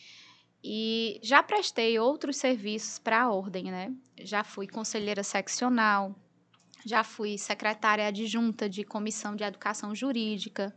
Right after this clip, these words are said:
justamente pela minha vertente também como professora, como coordenadora de curso, de pós-graduação, et cetera. Mas a, a visão e o trabalho, a,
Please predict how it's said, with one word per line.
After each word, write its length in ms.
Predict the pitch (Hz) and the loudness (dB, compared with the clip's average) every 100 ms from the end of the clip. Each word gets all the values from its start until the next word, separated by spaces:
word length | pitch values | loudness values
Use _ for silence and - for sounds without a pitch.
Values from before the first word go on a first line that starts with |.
| - | -8
justamente 480 | 208 214 220 214 | -6 0 0 0
pela 240 | 214 214 208 | -4 -2 -2
minha 300 | 214 214 214 - - - | -2 -4 -8 -14 -20 -20
vertente 640 | - 254 262 - 269 285 - | 2 4 4 6 6 6 2
também 260 | 226 220 | 0 0
como 200 | 208 214 | 0 -2
professora, 680 | 208 226 233 220 240 240 214 | 0 0 0 -2 0 0 0
como 240 | 214 214 | -4 -4
coordenadora 640 | - 247 240 233 226 220 208 | 0 2 4 4 4 2 0
de 120 | 196 | -4
curso, 640 | - 240 240 233 220 - - - - - - | -4 0 0 0 -4 -10 -14 -20 -20 -18 -10
de 140 | 202 | -6
pós-graduação, 1080 | 208 214 202 214 202 196 202 - 247 240 214 | 0 -2 0 -2 0 2 0 2 2 2 0
et 160 | 208 | -4
cetera. 560 | - 233 233 226 226 - - - - - - - | -4 0 0 -2 -6 -8 -12 -20 -18 -18 -20 -6
Mas 720 | 226 233 254 269 269 269 262 - | 4 8 10 10 8 4 2 2
a, 560 | 240 233 233 233 226 - - | 6 8 8 8 6 0 -8
a 140 | - | -4
visão 680 | 220 285 294 214 233 277 277 | 0 2 2 2 4 6 6
e 80 | 240 | 4
o 60 | |
trabalho, 1000 | - - 262 214 214 220 254 262 226 208 - | 2 6 6 6 6 8 8 6 2 -2 -4
a, 420 | 214 208 196 196 | 0 2 2 0